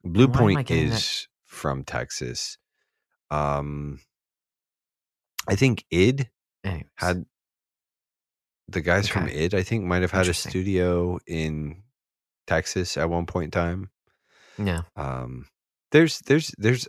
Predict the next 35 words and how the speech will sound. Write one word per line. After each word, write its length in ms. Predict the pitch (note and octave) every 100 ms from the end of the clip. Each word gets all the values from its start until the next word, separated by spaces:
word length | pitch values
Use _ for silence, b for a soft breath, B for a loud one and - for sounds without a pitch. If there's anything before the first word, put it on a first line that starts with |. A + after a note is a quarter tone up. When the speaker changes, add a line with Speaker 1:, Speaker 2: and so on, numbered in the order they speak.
| -
Speaker 1:
a 240 | F#2 D#2+ C2+
number 440 | C#2+ D2+ E2 C#2+
of 140 | C2+ B1+
studios 440 | - C#2 C2 B1+
based 280 | - B1+ -
out 140 | B1+
of 100 | - - _ _ _
Au-, 200 | - C#2 -
or 180 | F2 C#2
Texas 520 | - C#2 - A1 -
and 80 | C2
Austin. 480 | - - - - -
I 80 | -
just 180 | D2+ -
Speaker 2:
Yeah. 120 | G2+
Speaker 1:
can't 100 | -
remember 380 | B1+ B1+ B1+ C2
them. 140 | C2
Speaker 2:
Yeah. 80 | E2 - b b b b b b _ _ _ _ _ _ -
Cool. 240 | - E2+ - _
Speaker 1:
But 200 | G2 F#2+
yeah. 180 | D2 C2 - B B B B B _ _ _ _ -
Um, 200 | C2 B1 -
Speaker 2:
Well, 680 | A#2+ A#2 A#2+ A2 F#2 F2 E2+ B B -
um, 460 | G#2+ G2+ F#2+ F2 -
I, 280 | F#2+ F2+ -
I, 540 | F2+ F2+ E2 - A2 D3
anyways, 380 | E3 C3+ F#2+ C3+
it, 180 | C#3
it's 200 | D3 B2 -
just 220 | C3 -
a 60 |
fun 400 | G2+ - A#2+ B2
little, 380 | A#2+ A2 G#2 G2+
uh, 300 | F#2 G2 F#2+